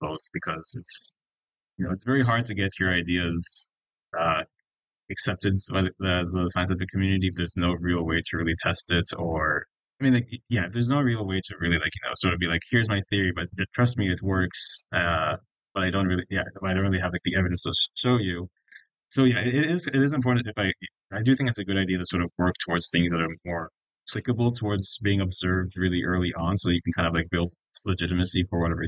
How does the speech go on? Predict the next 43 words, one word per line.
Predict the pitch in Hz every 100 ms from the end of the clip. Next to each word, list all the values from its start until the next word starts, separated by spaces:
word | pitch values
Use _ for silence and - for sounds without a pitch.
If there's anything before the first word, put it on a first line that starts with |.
| -
theory | 85 80
you | -
have. | 101 85 85 - _ _ _ _ _
But | 113
that | 123 127
being | 123 117
said | - 120 110
as | 98 98
well, | 107 101
sometimes | 90 107 - 101 92 92 85 - - -
you | 95 98
have | 92 90
to, | - - -
sometimes, | 110 107 101 95 92 -
you |
know, | 85 -
working, | 101 101 98
like, | 90 -
pure | 107 98 92
theoretical | 92 85 85
models, | 104 117 113
you, | 95
sometimes | 98 95 90
you |
just | 90 90
have | 90
to | 85 -
do | 90
it | 90
if | -
you | 87
really | 87 85
get | 85 80
a |
good | 78 80
idea | 78 - 80 76 69 -
to, | 76 76 73 - - _ _ _ _ _ _ _ _ _ 85
that | 90 92
might | 92 92
explain | 92 - 92 87 85
some, | 87 87 87
you | 87
know, | 82